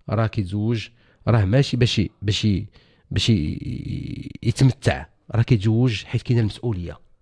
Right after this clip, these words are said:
راه هي أول حاجة تيخص الإنسان يفكر فيها هي المسؤولية. طبعًا إلا كانت المتعة، وللأسف في، في وقتنا الحاضر صعيب نتكلم عن المتعة في الزواج، باش ما نكونوش نكذبوا على بعضياتنا، تبقاي تشوفي فيها شي شوفه ماشي هي هذيك.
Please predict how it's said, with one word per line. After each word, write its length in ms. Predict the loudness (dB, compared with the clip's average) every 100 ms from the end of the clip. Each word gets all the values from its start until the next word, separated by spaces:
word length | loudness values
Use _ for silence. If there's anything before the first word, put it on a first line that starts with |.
| _
راه 120 | 2 4
هي 160 | 4
أول 300 | 4 4 4
حاجة 180 | 4 2
تيخص 280 | 0 -4 -4
الإنسان 240 | -2 0
يفكر 240 | -2 -2 2
فيها 160 | 4
هي 180 | 6 6
المسؤولية. 600 | 4 2 -4 -2 -2 -4 -10 -12 -4
طبعًا 360 | 0 2 0 -2 -14 _
إلا 160 | 2 4
كانت 260 | 4 2 2
المتعة، 480 | 2 2 0 -2 -10 _ _
وللأسف 680 | -2 0 -2 0 -2 -2 -14 _ _ _ _
في، 320 | -8 -6 -6
في 160 | -4 -4
وقتنا 360 | -2 -2 0
الحاضر 480 | -2 -2 0 0 0 -4 _
صعيب 360 | -2 2 4 4
نتكلم 300 | 2 2 4
عن 80 | 6
المتعة 320 | 4 4 0
في 60 | 0
الزواج، 460 | -2 -2 -2 -6 -18 _ _ _
باش 140 | -6 0
ما 80 | 0
نكونوش 420 | 4 4 4 2
نكذبوا 300 | 2 4 4
على 100 | 4
بعضياتنا، 480 | 4 4 4 4 0
تبقاي 180 | -2
تشوفي 200 | -2 -2
فيها 160 | 2 2
شي 140 | 2
شوفه 220 | 0 2 2
ماشي 340 | 2 2 2
هي 40 |
هذيك. 220 | 2 -2